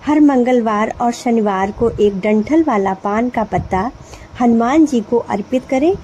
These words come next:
और लड्डू का भोग लगाएं। नंबर चार है, शनिवार के दिन दोपहर से पहले उड़द की दाल के चार बड़े बना लें और अपने सर से तीन बार उल्टा घुमाकर कौवे को खिला दें।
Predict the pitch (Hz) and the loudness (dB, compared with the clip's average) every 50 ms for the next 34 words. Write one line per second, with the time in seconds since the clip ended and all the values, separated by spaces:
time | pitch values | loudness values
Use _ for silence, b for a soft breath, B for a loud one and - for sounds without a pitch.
0 | B B B B - 240 254 247 233 226 214 190 185 247 269 262 - 302 302 220 | B B B B 0 0 2 2 2 0 0 0 0 -2 -2 0 0 0 0 -2
1 | - - 240 233 208 190 208 180 165 165 156 - - - - - - - - - | -2 -2 0 0 2 2 2 2 2 -2 -4 -6 -8 -12 -14 -20 -20 -20 -14 -4
2 | - 208 208 196 196 196 196 - - 208 175 - 180 180 190 226 269 359 - - | 0 2 2 2 2 0 -2 -2 -4 -4 -2 -2 -4 -2 -2 0 -2 -2 -2 -6
3 | - - - - - - - - 262 254 254 240 254 269 285 320 330 - 311 254 | -16 -20 -20 -20 -20 -18 -4 0 2 2 4 4 2 2 0 0 0 0 0 2
4 | 214 240 247 240 233 240 233 262 240 254 311 339 330 - 302 - - 214 202 196 | 2 4 4 2 2 0 0 0 0 0 0 0 0 -2 -4 -2 0 0 0 2
5 | 196 202 214 254 B B B B B B B - 240 254 262 302 294 - - - | 2 2 2 0 B B B B B B B 0 2 2 2 2 0 -4 -6 -4
6 | 254 240 185 220 202 196 208 214 208 - 277 277 - - - 262 240 262 294 320 | -2 -2 0 0 0 0 0 0 0 -2 -4 -4 -4 -4 -4 -4 -2 0 0 0
7 | 285 220 226 220 220 226 254 262 - - - - - - - - - - - 202 | 0 0 0 2 2 2 2 0 -4 -12 -14 -12 -10 -10 -12 -14 -14 -8 -4 0
8 | 240 240 233 226 202 185 175 175 175 180 - - - - - 202 202 208 - - | 0 2 2 2 2 2 2 2 0 -2 -6 -14 -14 -8 -4 -4 -4 -4 -4 -6
9 | 208 202 - 226 214 220 214 214 - 220 202 196 - - 320 349 349 - - 262 | -8 -4 -2 0 2 2 2 0 0 -4 -4 -2 -2 0 0 0 0 -2 -2 2
10 | 277 302 294 269 233 233 220 220 226 - 202 226 226 208 - 285 302 240 214 214 | 4 4 4 4 2 0 0 -2 -2 -2 0 0 0 0 0 -2 0 0 0 0
11 | 220 208 202 185 - - 285 - - 233 220 214 220 247 277 277 - 320 302 - | 0 -2 -2 -2 -4 -6 -6 -4 -4 -2 0 2 2 2 0 0 -2 -4 -4 -2
12 | - - 214 214 190 175 175 180 180 | -2 -2 0 0 0 -2 -2 -2 -2